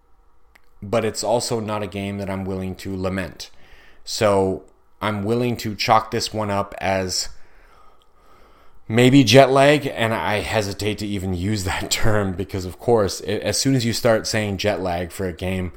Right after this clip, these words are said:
across, uh, the continent, uh, they're gonna start using that as an excuse, and they're gonna say, "Wow, we were jet lagged." Well, that's the reason that we played bad. We were jet lagged. And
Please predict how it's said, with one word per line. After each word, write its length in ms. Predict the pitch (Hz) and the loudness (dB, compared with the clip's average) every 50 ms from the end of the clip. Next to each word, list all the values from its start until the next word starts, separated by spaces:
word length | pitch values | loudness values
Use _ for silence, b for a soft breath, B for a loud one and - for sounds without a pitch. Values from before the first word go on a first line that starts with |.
| B B B B B B | B B B B B B
across, 540 | B 90 - - 101 95 92 90 - - - | B -8 -2 0 2 2 2 0 -4 -8 -10
uh, 480 | - - 92 92 90 87 87 87 82 - - 71 | -8 -8 -6 -4 -4 -4 -4 -6 -8 -10 -12 -10
the 200 | 80 95 92 82 | -8 -8 -8 -8
continent, 720 | - - - 98 95 95 - - 90 87 87 92 - - - B B B B B B B | -8 -8 -6 -6 -4 -6 -6 -8 -8 -10 -10 -10 -12 -12 -14 B B B B B B B
uh, 220 | - 78 87 85 73 62 57 | -10 -8 -8 -8 -8 -10 -14
they're 480 | 62 71 80 85 85 90 90 98 101 | -14 -12 -12 -12 -12 -8 -6 -6 -6
gonna 180 | 95 104 92 90 | -4 -4 -6 -8
start 260 | - - 107 95 - | -6 -6 -6 -6 -4
using 220 | 78 90 80 82 90 | -6 -8 -8 -8 -8
that 140 | 87 82 | -10 -10
as 120 | 80 78 80 | -10 -12 -12
an 80 | 82 | -12
excuse, 640 | 78 71 - - - 123 117 101 92 95 - - - | -10 -8 -6 -4 -2 0 0 0 0 -2 -4 -4 -6
and 280 | - - - 92 85 82 | -8 -8 -8 -8 -8 -8
they're 100 | 85 78 | -10 -10
gonna 140 | 78 76 - | -10 -12 -12
say, 160 | - 78 - | -12 -12 -10
"Wow, 280 | 76 80 73 - 57 | -8 -8 -8 -8 -8
we 140 | 76 82 82 | -8 -8 -8
were 80 | 71 - | -8 -10
jet 260 | - - - - - | -10 -8 -8 -8 -8
lagged." 340 | - - - - - - - - - - | -10 -10 -10 -12 -12 -14 -18 -18 -16 -14
Well, 400 | - - - - - - - - - - | -12 -12 -12 -12 -14 -18 -20 -20 -18 -14
that's 220 | - - 85 - - | -12 -10 -10 -10 -10
the 80 | - | -12
reason 240 | - 76 73 76 76 | -12 -12 -12 -12 -12
that 100 | - - | -14 -16
we 80 | - - | -16 -14
played 260 | - 87 80 76 73 | -12 -10 -10 -10 -10
bad. 300 | - 82 85 95 104 98 | -10 -8 -6 -6 -6 -6
We 100 | 107 104 | -6 -8
were 80 | 98 95 | -8 -6
jet 260 | 95 - 131 107 - | -6 -6 -8 -8 -8
lagged. 360 | 87 85 73 73 - - - - B B B B B B B B B B | -10 -12 -12 -14 -16 -18 -20 -18 B B B B B B B B B B
And 400 | - 98 98 95 95 95 92 - | -6 -4 -2 -2 -2 -4 -6 -8